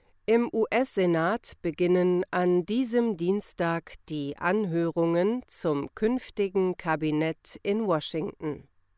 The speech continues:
Dabei werden die vom designierten Präsidenten Donald Trump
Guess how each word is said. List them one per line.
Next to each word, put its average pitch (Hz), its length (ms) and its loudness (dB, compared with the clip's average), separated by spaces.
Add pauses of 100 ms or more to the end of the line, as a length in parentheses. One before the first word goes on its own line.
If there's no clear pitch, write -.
(760)
Dabei 185 560 2
werden 185 480 2
die 185 220 -2
vom 175 460 0
designierten 170 960 2
Präsidenten 170 1080 0
Donald 156 540 -2
Trump 175 460 0